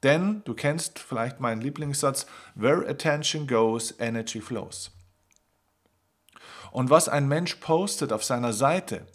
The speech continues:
sagt sehr viel mehr über ihn aus, über das, als über das oder denjenigen, worüber er schreibt.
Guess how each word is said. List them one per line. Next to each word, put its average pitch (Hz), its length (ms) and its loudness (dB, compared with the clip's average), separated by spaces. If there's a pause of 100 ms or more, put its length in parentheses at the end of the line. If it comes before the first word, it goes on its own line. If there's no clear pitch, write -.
(640)
sagt 139 340 2
sehr 160 240 2
viel 180 220 -2
mehr 143 260 0
über 127 260 -2
ihn 175 220 -2
aus, 131 300 2
über 123 160 0
das, 135 580 2
als 135 220 2
über 120 180 0
das 139 400 0
oder 117 160 -2
denjenigen, 127 720 -4
worüber 120 600 0
er 113 140 0
schreibt. - 500 -6